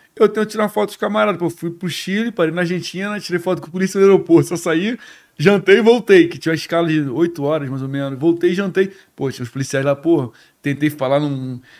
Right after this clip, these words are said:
num português que ele entendesse, tirei uma foto, falei, "Pô, polícia, pá, não sei o que", mostrei uma foto, "Ah, do Rio, pá."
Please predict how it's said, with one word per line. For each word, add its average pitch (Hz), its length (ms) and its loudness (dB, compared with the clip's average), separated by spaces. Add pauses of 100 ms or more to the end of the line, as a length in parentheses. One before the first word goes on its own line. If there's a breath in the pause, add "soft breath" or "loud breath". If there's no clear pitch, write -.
(140 soft breath)
num 143 160 0
português 147 540 2
que 156 80 -6
ele 160 80 0
entendesse, 156 640 2
tirei 165 220 -2
uma 151 60 -4
foto, 175 240 -2
falei, 190 100 -6
"Pô, 202 180 2
polícia, 202 540 -2
pá, 196 140 0
não 190 60 -2
sei - 40 -12
o - 20 -12
que", 180 80 -2
mostrei 165 260 -2
uma 170 60 -4
foto, 202 240 -8
"Ah, 285 400 0
do 208 80 -2
Rio, 269 480 2
pá." 262 300 -12